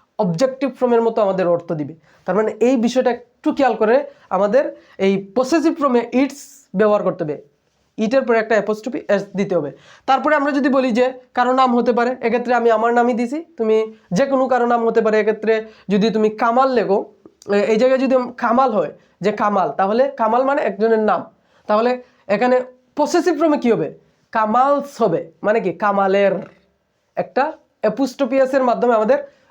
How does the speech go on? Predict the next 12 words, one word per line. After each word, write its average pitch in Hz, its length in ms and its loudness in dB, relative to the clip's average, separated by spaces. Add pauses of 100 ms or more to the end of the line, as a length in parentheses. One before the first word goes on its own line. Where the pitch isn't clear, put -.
(120)
র 175 180 0 (720)
যে 185 220 0
বিষয়টা 233 560 0 (340)
পসেসিভ 294 440 0
প্রমের 240 320 0
যে 202 240 0 (240)
প্যাটার্নটা, 247 500 0
সেটা 233 260 -2
কিন্তু 226 200 2
আমাদের 208 220 2
বেরিয়ে 190 320 0
আসছে। - 280 -8